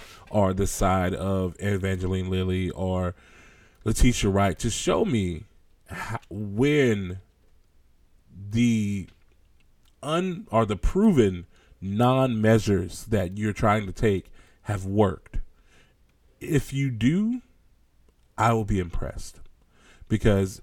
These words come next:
outside of just sheer luck, there's only a slim chance that you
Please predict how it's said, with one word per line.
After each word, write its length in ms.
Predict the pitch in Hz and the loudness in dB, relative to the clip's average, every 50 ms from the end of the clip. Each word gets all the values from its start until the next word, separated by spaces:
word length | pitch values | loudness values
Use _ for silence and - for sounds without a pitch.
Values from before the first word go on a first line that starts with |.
| - - | -14 -4
outside 440 | - 123 139 82 - - 180 165 160 | -2 -2 -2 -2 0 2 2 2 2
of 120 | 139 107 98 | 0 -2 0
just 260 | - 110 92 - - | -2 -2 -2 -2 -4
sheer 340 | - - - 143 147 147 127 | -6 -2 2 4 6 6 6
luck, 520 | 104 92 92 95 117 - - - - - - _ _ _ _ _ _ _ | 6 4 6 4 4 2 2 -6 -16 -20 -20 _ _ _ _ _ _ _
there's 320 | - 120 127 127 127 120 - - | 0 2 4 4 2 0 -2 -4
only 500 | 117 117 123 123 120 117 110 107 107 - _ _ _ _ _ _ _ _ _ _ _ _ _ | -2 0 0 2 0 0 0 -2 -4 -8 _ _ _ _ _ _ _ _ _ _ _ _ _
a 100 | 113 117 | 0 0
slim 500 | - - - - - 135 143 143 143 135 | 0 0 -4 -2 2 4 6 6 4 2
chance 560 | 127 - - 101 95 87 85 - - - - | 0 0 0 2 2 0 -2 -6 -8 -14 -14
that 360 | - - 95 92 90 - - - | -6 -4 -4 -2 -4 -6 -6 -6
you 200 | 104 95 90 | -6 -6 -6